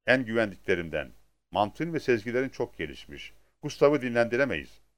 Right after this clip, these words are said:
"Öyleyse işine son verilmeli efendim." "İşine değil, hayatına, güzel yavrum. Onun hayatına son vermeliyiz." Capshaw dikkatle kadına bakıyordu.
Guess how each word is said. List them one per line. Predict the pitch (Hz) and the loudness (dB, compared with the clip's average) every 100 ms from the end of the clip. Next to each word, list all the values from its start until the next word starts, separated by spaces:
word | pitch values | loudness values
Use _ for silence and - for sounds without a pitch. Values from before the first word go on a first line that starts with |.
| _ _ _ _ _ _ _ _ _ - | _ _ _ _ _ _ _ _ _ 4
"Öyleyse | 127 190 185 | 10 10 8
işine | 139 156 160 | 0 0 -2
son | - 151 | 0 0
verilmeli | 120 92 80 73 | 2 0 -4 -8
efendim." | - 76 64 60 - _ _ _ _ _ _ | -8 -10 -12 -20 -20 _ _ _ _ _ _
"İşine | 117 - 127 110 | -6 0 2 6
değil, | 117 98 - | 6 6 2
hayatına, | 87 104 104 - 117 92 | 6 10 8 6 0 0
güzel | 73 80 117 117 | 0 4 6 8
yavrum. | 101 76 67 - _ - | 6 6 -2 -16 _ -6
Onun | 110 151 | -2 4
hayatına | 139 135 131 123 95 | 8 8 8 2 -2
son | 107 101 | -4 0
vermeliyiz." | 95 76 69 65 - - _ _ _ _ _ _ _ _ _ | 0 0 -6 -16 -18 -20 _ _ _ _ _ _ _ _ _
Capshaw | 196 190 165 165 | 4 4 2 0
dikkatle | 131 - 156 147 | -2 -2 -2 -2
kadına | 127 95 87 69 | -2 -2 -4 -8
bakıyordu. | - - 64 62 60 | -12 -16 -16 -16 -20